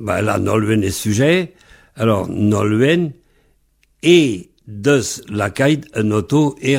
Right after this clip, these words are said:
garage. Euh, a, c'est et de, quand c'est elle, quoi. Noluen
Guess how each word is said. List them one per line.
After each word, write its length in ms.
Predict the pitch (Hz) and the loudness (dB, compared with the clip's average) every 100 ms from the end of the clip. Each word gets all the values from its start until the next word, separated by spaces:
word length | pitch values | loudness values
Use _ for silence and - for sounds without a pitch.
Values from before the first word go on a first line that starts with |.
| 104 | -2
garage. 600 | 110 110 98 101 98 - _ _ - - 190 | -2 -2 -2 -6 -8 -14 _ _ -20 -20 -10
Euh, 760 | 104 98 98 92 95 90 90 95 - - | -4 -2 -2 -2 -6 -6 -8 -8 -12 -6
a, 260 | 117 127 | -2 -2
c'est 260 | 117 - - | -2 -4 -6
et 120 | 120 117 | -2 0
de, 160 | 120 117 - - - - - | 0 -2 -6 -12 -18 -20 -12
quand 120 | 101 | -8
c'est 280 | 101 110 98 | -6 -6 -6
elle, 260 | 117 113 92 | -4 -4 -4
quoi. 240 | 92 85 - - - - | -8 -10 -10 -20 -10 -4
Noluen 480 | 101 104 127 123 | 0 2 2 0